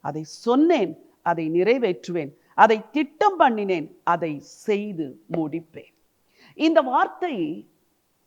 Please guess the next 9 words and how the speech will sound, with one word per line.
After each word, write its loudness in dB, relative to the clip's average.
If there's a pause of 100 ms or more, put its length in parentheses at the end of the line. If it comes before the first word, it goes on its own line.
(220)
கோரேஸ் 0
ராஜாவை -2
குறித்த -6
வார்த்தை. -8 (600)
இஸ்ரவேல் -2
ஜனங்கள் 0
எழுபது 0
ஆண்டுகள் -2
பாபிலோனிலே -2